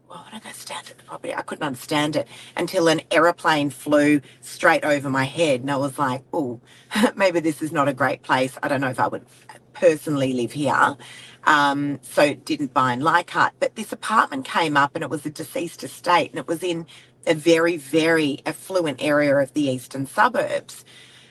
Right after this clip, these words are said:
And, um, anyway, long story short, ended up buying that apartment, beautiful two-bedroom apartment,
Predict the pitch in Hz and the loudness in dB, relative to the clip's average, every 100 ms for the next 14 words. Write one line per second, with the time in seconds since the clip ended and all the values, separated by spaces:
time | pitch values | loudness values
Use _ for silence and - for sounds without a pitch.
0 | _ - 165 160 165 147 175 160 156 - | _ 0 2 2 -2 2 2 2 -2 -16
1 | _ _ _ _ _ _ - 220 185 170 | _ _ _ _ _ _ -4 2 2 2
2 | 202 214 - 170 151 233 190 208 220 202 | 0 -2 -2 0 0 -2 -2 -2 -4 -2
3 | - - 143 139 135 131 - 175 - 143 | -2 -2 -2 -2 -6 -6 -2 -2 -2 -12
4 | - 214 233 262 254 233 196 175 - 233 | -12 -4 2 2 2 -6 -8 -10 -8 -4
5 | 233 214 196 - 185 165 180 175 180 240 | -4 -2 -4 -4 -6 -4 2 2 2 0
6 | 311 | 0